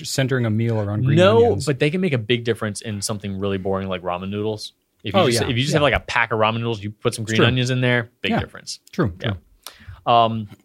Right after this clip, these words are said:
Speaker 2: so, yeah, kind of, uh, I'm thinking I might try some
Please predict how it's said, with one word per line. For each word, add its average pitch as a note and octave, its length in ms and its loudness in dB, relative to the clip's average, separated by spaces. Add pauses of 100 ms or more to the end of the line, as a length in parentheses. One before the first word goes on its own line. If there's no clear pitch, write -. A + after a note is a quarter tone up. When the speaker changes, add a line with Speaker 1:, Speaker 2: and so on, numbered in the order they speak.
(160)
Speaker 2:
so, A#3+ 220 4
yeah, E3+ 300 6
kind E3 200 -2
of, D#3+ 120 0
uh, D#3 220 4 (380)
I'm D3 100 -4
thinking F#3+ 200 0
I D#3+ 40 0
might C3+ 220 0 (800)
try A2+ 220 2
some A2+ 360 -6